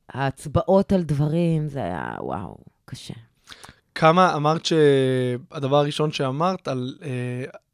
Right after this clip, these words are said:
Speaker 2: כש-, על הערב הראשון עם תום יער, זה שפעם, הרגשת שפעם ראשונה שאת רואה את זה בעברית.
Speaker 1: כן.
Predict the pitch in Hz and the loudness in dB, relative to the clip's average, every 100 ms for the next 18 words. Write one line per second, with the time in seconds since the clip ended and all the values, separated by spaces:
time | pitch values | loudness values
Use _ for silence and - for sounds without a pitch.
0 | _ _ - - 135 131 - 160 131 139 | _ _ -20 -10 -6 -6 -6 -4 -2 -2
1 | 143 131 123 139 135 131 127 139 226 214 | -2 -2 -2 -2 -2 -4 -4 -2 0 0
2 | 151 139 127 147 156 156 - 160 147 147 | -4 -8 -2 0 0 -4 -16 -14 -2 0
3 | 156 151 151 147 139 131 131 131 - 127 | 0 0 2 2 0 -6 -6 -4 0 0
4 | 127 131 123 120 120 123 - _ _ 196 | 0 -2 -2 -4 -4 -6 -6 _ _ 4
5 | 165 | 4